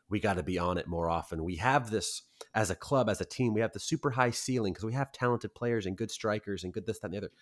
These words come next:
We have a high ceiling. We can play great football, but we have a very low floor. We have players that can chuck a ball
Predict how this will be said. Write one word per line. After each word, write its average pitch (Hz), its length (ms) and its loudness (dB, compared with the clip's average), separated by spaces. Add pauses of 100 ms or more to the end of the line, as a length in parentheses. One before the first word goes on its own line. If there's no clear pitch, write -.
(280)
We 127 60 2
have 131 80 2
a 113 60 10
high 135 320 6
ceiling. 95 480 2
We 90 80 0
can 131 300 2
play 110 180 -4
great 92 240 -4
football, 85 360 -2
but 95 120 -2
we 117 60 2
have 139 100 4
a 127 40 4
very 110 300 4
low 98 300 2
floor. 82 440 -4
We 85 100 -4
have 107 180 -6
players 113 380 0
that 87 120 -2
can 92 140 -4
chuck - 220 -4
a 95 40 -8
ball 117 400 4